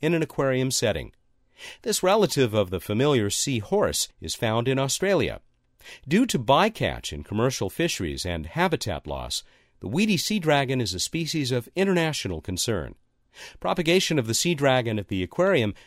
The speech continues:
allowed marine biologists to study growth and development of the species, as well as behavioral adaptations among the juveniles of the species, both of which are very difficult to study in the wild for this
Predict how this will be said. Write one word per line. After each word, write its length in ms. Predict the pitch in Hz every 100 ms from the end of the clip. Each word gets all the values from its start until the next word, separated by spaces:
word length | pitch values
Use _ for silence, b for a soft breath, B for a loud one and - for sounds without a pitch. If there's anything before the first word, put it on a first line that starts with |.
| b
allowed 420 | 120 147 185 208 147
marine 360 | 131 175 254
biologists 600 | 196 180 220 160 110 -
to 120 | - 110
study 420 | - 190 202 160
growth 400 | 139 143 175 -
and 200 | 123 101
development 500 | 101 160 202 101 85
of 100 | 65
the 80 | -
species, 520 | 80 76 - 156 - B B _
as 120 | 90 110
well 180 | 165
as 120 | 160 -
behavioral 680 | 117 120 208 214 208 151 139
adaptations 720 | 131 120 - 185 190 135 107
among 260 | 120 135 120
the 80 |
juveniles 720 | 98 185 240 151 98 76 71 82
of 160 | 67
the 80 | 64
species, 640 | - 78 69 64 - - b b b b -
both 220 | 156 190
of 100 | 98
which 220 | 73 -
are 60 | 95
very 380 | 113 180 202 151
difficult 440 | 156 131 113 98
to 80 | -
study 360 | - 147 139
in 80 | 104
the 80 | 92
wild 480 | 110 170 135 76 71
for 140 | 85
this 260 | 78 73